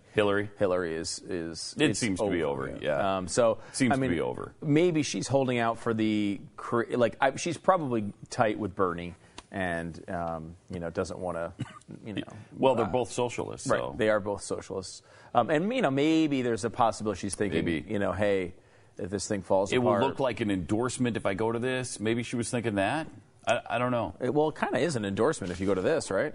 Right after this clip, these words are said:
Speaker 1: I
Speaker 2: mean,
Speaker 1: guess so, yeah.
Speaker 2: uh, what was the, uh, what was the wording of the actual
Speaker 1: Yeah.
Speaker 2: gathering?
Speaker 1: Warren is one of the few who, who is yet to endorse, uh, and her spokesman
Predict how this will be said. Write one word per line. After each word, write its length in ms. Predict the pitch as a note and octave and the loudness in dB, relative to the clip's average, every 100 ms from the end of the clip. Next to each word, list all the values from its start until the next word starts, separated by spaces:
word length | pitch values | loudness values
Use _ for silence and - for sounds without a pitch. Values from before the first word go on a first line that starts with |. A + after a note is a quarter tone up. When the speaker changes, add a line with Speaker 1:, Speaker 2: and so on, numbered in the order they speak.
| - | 0
Speaker 1:
I 100 | G2+ | 0
Speaker 2:
mean, 80 | |
Speaker 1:
guess 200 | - G2+ | 2 0
so, 220 | - A2 G2 | 2 2 2
yeah. 300 | F2+ F2+ F#2+ | 0 -2 -4
Speaker 2:
uh, 40 | A2+ | -4
what 100 | C#3+ | -4
was 120 | C3+ | 0
the, 240 | A#2 A2 | 2 4
uh, 120 | G#2 G2+ | 4 2
what 100 | D3 | 0
was 100 | B2+ | 0
the 80 | G#2+ | 0
wording 380 | G#2+ A#2 A#2+ | 2 0 -2
of 80 | A2 | -2
the 140 | G#2 G2+ | 0 0
actual 340 | G#2 G2 F#2+ | 0 -2 2
Speaker 1:
Yeah. 80 | F#2 | 4
Speaker 2:
gathering? 320 | F3 G#2 G#2+ - - | 4 2 -4 -12 2
Speaker 1:
Warren 400 | A2+ F3 G3 G3 | 4 6 4 2
is 200 | A#2+ B2+ | 0 0
one 160 | B2 D3 | 2 0
of 60 | |
the 80 | B2+ | 0
few 300 | - C#3 A#2 | 0 0 2
who, 220 | G2+ A2 - | 0 -2 0
who 220 | G#2 G#2+ | 2 2
is 140 | F#2 | 2
yet 220 | F#2 E2+ - | 2 0 2
to 140 | G2 | 2
endorse, 640 | E2+ F2+ E2 D#2 D2+ - - - | 2 2 2 0 -4 -8 -12 -4
uh, 420 | D#2 E2 D#2 D#2 - | 0 2 2 0 0
and 160 | F2+ | 0
her 80 | F2+ | 0
spokesman 540 | E2+ B2 A#2+ A#2+ G2+ | 0 0 0 0 0